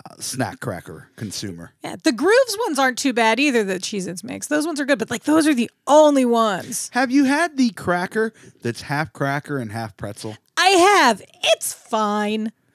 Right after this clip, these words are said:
Speaker 2: It depends on what you're doing with it. Like, I've dipped it in hummus and it's been good.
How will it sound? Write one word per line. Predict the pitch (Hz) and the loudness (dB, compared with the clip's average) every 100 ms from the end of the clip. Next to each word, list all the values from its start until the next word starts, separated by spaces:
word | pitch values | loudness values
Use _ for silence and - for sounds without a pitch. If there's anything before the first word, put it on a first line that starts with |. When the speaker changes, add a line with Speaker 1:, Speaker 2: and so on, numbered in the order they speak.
| _ | _
Speaker 2:
It | 370 - | 0 2
depends | 466 - 480 453 453 | 2 2 0 2 2
on | 359 | 4
what | 359 | 2
you're | 320 294 | 2 0
doing | 185 285 294 277 | 0 2 2 2
with | 233 214 | 0 0
it. | 202 | -2
Like, | 247 - | -2 2
I've | 330 311 | 2 2
dipped | 381 - | 0 2
it | 302 | 2
in | 247 | 2
hummus | 208 247 302 370 | 4 2 2 0
and | 370 359 | -2 -2
it's | 370 | -2
been | 403 381 | -2 0
good. | 370 403 427 | 2 2 2